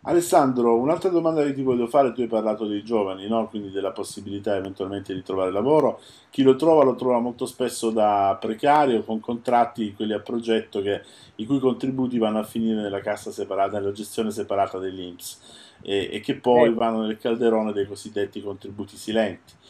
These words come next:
Speaker 1: Questo,
Speaker 2: Eh, sì.
Speaker 1: ecco, una parola sui contributi silenti, perché molti, a me è capitato da precario, quale sono stato, forse sarò, continuerò ad essere, di parlare con colleghi come me che versavano i contributi alla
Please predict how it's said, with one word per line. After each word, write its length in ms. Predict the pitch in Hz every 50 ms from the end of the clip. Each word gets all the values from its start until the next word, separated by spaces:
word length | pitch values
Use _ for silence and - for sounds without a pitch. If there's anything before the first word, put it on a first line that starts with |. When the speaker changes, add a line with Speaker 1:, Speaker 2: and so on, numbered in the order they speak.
| - - - - - -
Speaker 1:
Questo, 640 | _ - 180 202 - - 160 143 - 120 117 113 - -
Speaker 2:
Eh, 40 |
sì. 80 | 135 - - - - _ _ _ - - - - _
Speaker 1:
ecco, 300 | - - 113 - - - _ _ _ _ _
una 240 | - 143 165 180 -
parola 320 | - 196 202 208 208 202
sui 160 | 185 190 185
contributi 500 | 160 175 175 170 - 165 160 170 170 165
silenti, 440 | 151 - 185 185 196 190 151 123 135
perché 260 | 123 127 127 - 147
molti, 580 | 143 170 180 180 175 175 - 160 147 139 127 - - _ _ _ _ - -
a 40 | 120
me 120 | 151 165
è 40 | 156
capitato 680 | - 143 131 135 151 151 202 196 165 135 - 113 110 107
da 160 | 110 113 110
precario, 720 | - 117 113 110 - 151 147 143 127 117 117 110 104 98 95
quale 240 | _ 110 104 107 101
sono 240 | 101 - 123 110 110
stato, 720 | 110 - - 139 147 151 147 131 - 113 107 104 101 98
forse 320 | 101 - 117 113 - - 101
sarò, 500 | - 110 123 156 156 131 87 64 98 95 -
continuerò 460 | - 98 98 - 104 107 107 113 120
ad 80 | 127 135
essere, 480 | 139 135 135 - - 107 98 92 - - - - - - - -
di 120 | - 110 107
parlare 340 | 110 117 123 139 143 131 113
con 160 | 120 120 113
colleghi 400 | - 131 120 127 135 135 123 110
come 240 | - - 117 131 143
me 220 | 139 127 123 117
che 100 | - 107
versavano 460 | 101 104 98 - - 113 107 110 104
i 40 | 101
contributi 600 | 101 113 107 107 - 107 104 110 107 107 107 107
alla 260 | 98 95 98 95 92